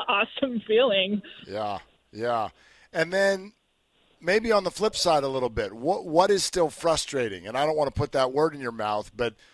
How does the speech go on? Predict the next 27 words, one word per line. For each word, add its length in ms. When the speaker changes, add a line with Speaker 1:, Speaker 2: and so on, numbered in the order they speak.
Speaker 2:
obviously 640
this 260
is, 340
uh, 180
this 200
is 140
not 220
a 40
completed, 840
uh, 300
story, 640
the, 160
the 200
efforts 420
that 160
are, 260
that 120
are 60
being 320
made. 320
What, 240
what 220
still 260
needs 300
to 80
be 140
done, 360